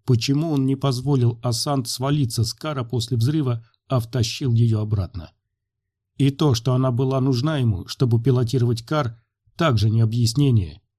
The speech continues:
С этим запросто мог бы справиться И пять. Нет, это был самый опасный рефлекс, который Лорн подавил в себе давным-давно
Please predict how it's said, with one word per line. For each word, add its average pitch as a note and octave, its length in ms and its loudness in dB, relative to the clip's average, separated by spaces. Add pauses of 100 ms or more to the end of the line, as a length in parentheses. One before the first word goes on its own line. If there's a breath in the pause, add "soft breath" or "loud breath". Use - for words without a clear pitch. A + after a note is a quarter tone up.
(160)
С - 140 -2
этим C3 260 4
запросто A2+ 480 0
мог A2 240 4
бы A2+ 100 2
справиться G#2+ 540 -2
И - 220 -4
пять. A#2 340 -4 (1040)
Нет, B2 420 2
это B2+ 180 0
был B2+ 280 2
самый C3 420 0
опасный A#2 440 0
рефлекс, A#2 500 0
который B2 400 0
Лорн B2 400 2
подавил C3 400 0
в A#2 80 -6
себе A#2+ 220 0
давным-давно A2 840 2